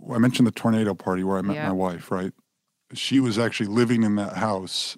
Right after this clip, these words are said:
Speaker 1: Um, that was the house she was living in. And when we were, we got engaged, and I was like, y-, she was living in this house with all these girls. So I actually talked to her landlord. I was like, "Hey, can I buy this house and kick these girls out?" <laughs>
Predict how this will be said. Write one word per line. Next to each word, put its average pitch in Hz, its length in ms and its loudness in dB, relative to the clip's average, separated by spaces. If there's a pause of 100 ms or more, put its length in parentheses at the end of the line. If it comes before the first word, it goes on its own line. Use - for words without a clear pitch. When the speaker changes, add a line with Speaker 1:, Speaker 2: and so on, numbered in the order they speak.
Speaker 1:
Um, 98 540 -4
that 113 160 -2
was 110 100 -8
the 101 60 -4
house 104 140 -4
she - 120 -6
was 98 120 -6
living 107 280 -4
in. 101 120 -4
And 95 180 -8 (460)
when 113 140 -2
we 110 140 2
were, 104 360 -2
we 117 160 -4
got 110 200 2
engaged, 110 680 -2 (120)
and 98 580 -4 (880)
I 107 160 -6
was 107 340 -6
like, 98 340 -6 (260)
y-, 117 100 -10 (260)
she - 160 -10
was 98 120 -8
living 113 140 -2
in 107 40 0
this - 80 -8
house 110 140 -4
with - 80 -6
all 101 60 -2
these 98 140 -6
girls. 120 260 0
So - 140 -2
I 113 40 2
actually 110 180 -6
talked 104 220 -2
to 107 80 -6
her 95 40 -2
landlord. 110 360 2
I 98 40 -2
was 92 80 -6
like, 98 120 -4
"Hey, 120 120 0
can 101 120 -2
I 117 60 0
buy 117 220 0
this 123 160 0
house 123 220 0
and - 100 -8
kick - 160 -4
these 107 160 0
girls - 340 4
out?" - 400 6
<laughs> 277 60 6